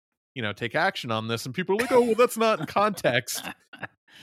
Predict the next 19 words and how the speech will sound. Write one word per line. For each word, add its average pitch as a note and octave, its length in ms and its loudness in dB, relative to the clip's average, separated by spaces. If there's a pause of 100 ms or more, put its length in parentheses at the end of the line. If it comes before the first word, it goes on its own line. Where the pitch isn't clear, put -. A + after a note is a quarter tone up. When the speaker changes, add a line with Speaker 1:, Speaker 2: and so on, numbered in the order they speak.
(140)
Speaker 1:
And, G#3 140 2
like, A#3 200 4
of A#3 140 4
course, - 320 6
like, - 180 2
everything D#3+ 600 0
that's D#3 220 2
like C#3 280 2
that, D#3+ 340 4
Speaker 2:
<clears throat> - 420 -16
Speaker 1:
it, B2 200 -10
when D3 180 -4
you D3 100 0
play C#3 380 2
it, D3+ 160 0
it B2+ 180 -6
doesn't C3 240 -2
make B2 200 -2
it A#2+ 100 -6